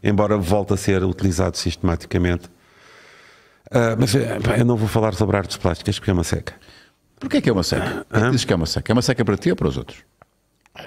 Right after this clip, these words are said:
Speaker 1: É uma seca por sistema. Ah, opá, eu leio livros so-, sobre isso e, preci-, e às vezes penso, "Foda-se, porque é que eu li isto?"
Speaker 2: <laughs> Isto é chato, meu caralho. Isto é muito chato.
Speaker 1: Eu acho interessante, acho interessante.
Speaker 2: Eu também acho interessante. Eu acho que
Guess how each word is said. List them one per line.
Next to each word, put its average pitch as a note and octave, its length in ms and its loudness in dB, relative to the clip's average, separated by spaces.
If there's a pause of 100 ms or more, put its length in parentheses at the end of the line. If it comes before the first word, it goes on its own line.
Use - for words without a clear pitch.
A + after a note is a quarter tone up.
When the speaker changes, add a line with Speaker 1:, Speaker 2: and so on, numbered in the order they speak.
Speaker 1:
É D#3+ 100 2
uma E3 160 4
seca - 340 0
por - 140 -4
sistema. E2+ 500 0
Ah, A2+ 840 -2
opá, C3 180 2
eu B2 120 2
leio B2+ 280 4
livros A2+ 240 0
so-, A2 380 2
sobre A2 320 2
isso A#2 200 0
e, A#2 60 4
preci-, - 580 -6
e G2+ 240 2
às F#2 140 0
vezes G2 180 -2
penso, - 240 -2
"Foda-se, F#2 340 -4
porque - 160 -10
é - 40 -2
que A2 100 -6
eu G#2+ 140 0
li G#2+ 140 0
isto?" G2 100 -10
Speaker 2:
<laughs> - 100 -12 (1500)
Isto - 140 2
é - 80 2
chato, - 280 0
meu D3 80 4
caralho. F#2+ 300 0 (240)
Isto D#3 220 -2
é - 20 0
muito C3+ 260 -2
chato. - 340 -2
Speaker 1:
Eu G#3 160 4
acho A3 200 2
interessante, D3 640 2
acho C3 260 2
interessante. A2+ 360 2
Speaker 2:
Eu G#3 60 2
também A3 240 2
acho G#3 140 0
interessante. F3 300 2
Eu D#3 80 4
acho C3 200 2
que C3+ 200 4